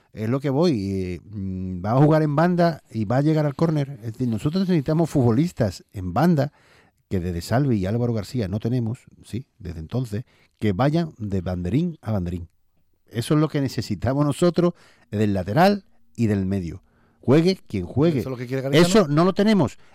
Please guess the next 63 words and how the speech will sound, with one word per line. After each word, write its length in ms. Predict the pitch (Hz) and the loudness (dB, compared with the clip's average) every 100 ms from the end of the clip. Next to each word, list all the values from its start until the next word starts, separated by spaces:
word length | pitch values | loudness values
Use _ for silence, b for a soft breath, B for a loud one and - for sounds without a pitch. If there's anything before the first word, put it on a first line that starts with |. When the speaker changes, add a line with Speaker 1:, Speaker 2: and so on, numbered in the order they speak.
| b | b
Speaker 1:
en 140 | - 160 | 2 4
la 100 | 143 | 4
plantilla 500 | 131 120 226 233 226 | 2 2 4 4 4
Speaker 2:
¿Pero 80 | 185 | 2
Speaker 1:
ahora 120 | 165 180 | -2 0
Speaker 2:
quiere 160 | 202 | 2
Speaker 1:
mismo. 80 | - | 2
Speaker 2:
Garitano 320 | 170 175 185 | 2 0 -2
eso? 160 | 190 139 | -6 -8
Speaker 1:
Sí, 180 | - 92 | -8 -4
hombre, 320 | 92 127 - | -2 -2 -2
¿qué 120 | 110 | -6
patas? 420 | 92 113 180 - 104 | -2 0 0 -4 -4
¿No 80 | |
te 80 | 113 | -2
acuerdas 200 | 151 185 | 2 2
de 40 | 175 | 2
lo 60 | 170 | 2
de 40 | |
las 80 | 165 | 0
patas? 280 | - 208 156 | -2 -4 -6
Speaker 2:
No, 80 | 117 | -6
pero 200 | 131 107 | -10 -10
que 160 | 107 | -10
el 120 | 107 107 | -4 -2
Speaker 1:
Es 100 | 107 | 2
que 240 | 160 160 - _ | 2 0 -6 _
Speaker 2:
jue-, 200 | - 131 | -10 -10
jue-, 40 | |
por 140 | 127 120 | -8 -8
fuera 180 | 123 127 | -2 2
no 60 | |
le 100 | 120 | 4
gusta 120 | 139 151 | 4 4
Speaker 1:
evidentemente 240 | 170 165 | 4 4
Speaker 2:
jugar. 60 | 175 | 6
Speaker 1:
pone 180 | 180 190 | 8 8
lo 100 | 190 | 6
que 120 | 165 | 4
tiene. 360 | 170 196 151 - b b b - | 4 4 2 -2 b b b 0
Eh, 280 | 127 131 131 | 4 6 6
lo 100 | 131 | 6
que 100 | 139 | 4
no 80 | 180 | 4
podemos 360 | 220 220 208 196 | 4 4 4 2
jugar, 360 | 190 190 190 147 | 4 4 2 0
eh, 200 | 131 123 87 | -4 -4 -2
hay 120 | 104 | 0
un 60 | |
problema 240 | 139 135 170 | 2 2 4
en 60 | |
las 80 | 160 | 2
bandas, 220 | 113 151 196 | 2 0 0
pero 160 | 147 | 0
desde 140 | 98 87 | 0 -4
hace 160 | 131 | -4
tiempo, 380 | 104 156 185 135 | 0 0 0 -4
y, 220 | 90 85 | -4 -8
y 160 | - 92 | -6 -8
él 160 | 85 85 | -8 -10
lo 80 | 85 | -10
sabe 240 | 90 92 | -8 -6
Garitano. 420 | 104 85 120 135 | -6 -4 -4 -4